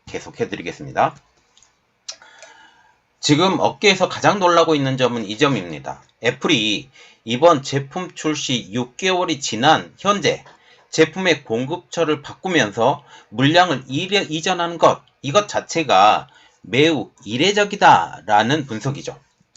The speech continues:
일반적으로 양산 초기에는 양산화, 아, 지금 안정화가 덜 되었기 때문에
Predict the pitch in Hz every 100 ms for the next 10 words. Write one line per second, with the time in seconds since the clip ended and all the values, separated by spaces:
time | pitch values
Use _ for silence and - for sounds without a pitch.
0 | _ _ _ _ _ _ 123 151 214 220
1 | 180 160 156 98 107 139 170 160 - 185
2 | 190 170 117 113 71 _ 101 113 127 190
3 | 196 185 165 - 110 104 - - 104 95
4 | 92 113 170 147 110 120 135 160 139 101
5 | - 90 131 -